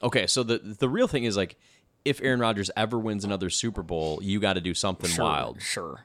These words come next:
Speaker 2: I mean, like, I'm sorry. Do we really think he's gonna go take out Pat Mahomes in the playoffs?
Speaker 1: No.
Speaker 2: No. No chance in hell.
Speaker 1: Yeah, these,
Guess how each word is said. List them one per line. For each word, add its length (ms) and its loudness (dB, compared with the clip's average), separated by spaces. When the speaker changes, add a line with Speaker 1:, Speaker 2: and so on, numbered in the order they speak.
Speaker 2:
I 60 2
mean, 120 6
like, 180 0
I'm 160 2
sorry. 320 0
Do 120 -6
we 100 2
really 220 4
think 160 -4
he's 160 0
gonna 180 0
go 140 2
take 240 -2
out 180 -2
Pat 260 -2
Mahomes 420 -6
in 60 -4
the 60 -4
playoffs? 540 -8
Speaker 1:
No. 380 -2
Speaker 2:
No. 480 -8
No 100 0
chance 340 -4
in 120 -6
hell. 260 -12
Speaker 1:
Yeah, 260 -6
these, 180 -6